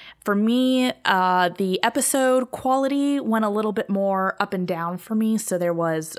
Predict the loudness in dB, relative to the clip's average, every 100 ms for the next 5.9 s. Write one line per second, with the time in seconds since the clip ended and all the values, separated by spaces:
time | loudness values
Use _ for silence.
0 | -6 -2 -2 -2 -4 -6 -6 -8 -8 -4
1 | -2 -2 -4 -8 -6 -8 -8 -8 -10 -8
2 | -4 -4 -4 -8 -4 -2 -2 -2 -4 -2
3 | -4 -2 -4 -6 -10 -16 -20 -4 0 0
4 | -2 -2 -2 0 0 0 2 4 4 4
5 | 0 -4 -18 -10 -4 -2 0 -2